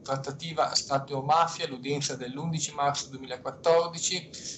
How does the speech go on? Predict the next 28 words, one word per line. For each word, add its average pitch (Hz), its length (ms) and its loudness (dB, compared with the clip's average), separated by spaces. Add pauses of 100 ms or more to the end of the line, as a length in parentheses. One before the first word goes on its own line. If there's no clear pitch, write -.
(120)
poi, 165 320 10
eh, 160 160 -6
si, 151 320 0
eh, 143 320 0
prosegue, 151 960 4
c'è 139 180 2
un 143 320 0
altro 156 260 6
articolo 135 500 0
tratto 143 260 4
sempre 143 240 0
da 139 60 0
antimafia 143 460 0
duemila 135 320 -2
punto 143 340 -2
com, 156 320 6
l'ultima 143 320 -2
rivelazione 139 520 0
di 135 100 -2
Irina, 143 440 0
telecomando 143 600 2
nel 135 120 -2
citofono, 139 540 2
Borsellino 143 600 -2
azionò 147 380 2
la 139 100 2
sua 139 260 2
bomba, 135 500 4